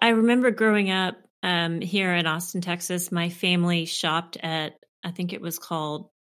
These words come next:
um, I don't know if it was called Whole Foods originally, but they would shop at, at Whole Foods, a little tiny store,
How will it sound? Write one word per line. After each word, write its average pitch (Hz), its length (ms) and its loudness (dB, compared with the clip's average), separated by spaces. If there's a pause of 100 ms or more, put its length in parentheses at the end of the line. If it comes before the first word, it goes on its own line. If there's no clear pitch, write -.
(160)
um, 156 520 -10 (280)
I 185 80 -8
don't 254 100 -4
know 269 60 -6
if 262 100 -10
it 240 40 -6
was 220 120 -2
called 196 260 -4
Whole 185 200 0
Foods 180 320 0
originally, 160 400 -2
but - 220 -6
they 175 100 2
would 165 180 -4
shop 185 400 2
at, 160 220 0
at 165 140 -4
Whole 170 180 2
Foods, 165 440 0
a 156 80 -2
little 160 420 -4
tiny 165 320 -2
store, 151 560 -2